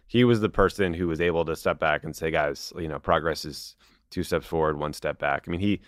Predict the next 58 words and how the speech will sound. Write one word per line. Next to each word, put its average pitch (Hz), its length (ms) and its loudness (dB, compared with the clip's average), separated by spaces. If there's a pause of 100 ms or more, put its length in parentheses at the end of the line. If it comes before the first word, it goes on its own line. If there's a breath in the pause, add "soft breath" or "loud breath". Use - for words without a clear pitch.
(440 soft breath)
I, 113 240 4
I - 20 8
know 113 200 8
that 95 180 6
sounds 90 340 2
like 82 160 0
happy 85 240 -2
talk 82 280 2
and 82 100 -8
spin, 90 260 -2
but 82 100 -2
he's 87 180 -2
someone 90 260 0
who 85 100 -2
is 80 160 -4
uniquely 82 560 -2
able 80 260 -2
to 76 300 -8 (300)
sort 82 140 -4
of - 140 -12 (440)
see 110 180 2
the 90 120 6
long 82 320 4
game 90 260 2
and 92 80 4
all 95 100 6
these 95 200 0
things. 95 360 2
I, 117 160 4
I 117 140 8
haven't 127 240 8
talked 92 280 2
to 87 100 0
him 85 200 0
in 78 320 -4 (500)
a 85 120 0
year 85 280 0
or 87 80 2
so, 101 380 6
so 92 200 4
I, 85 180 4
you 95 80 2
know, 76 120 -4
I 78 140 2
don't 87 160 0
know 82 160 0
how 80 160 0
he 80 120 -4
feels 80 320 -4
after 78 260 -4
the 76 80 -6
Iran 78 260 -2
deal 82 220 -2
was 80 200 -6 (520)
torched. - 400 0
I 87 80 0
imagine, 82 560 -2
uh, 73 300 2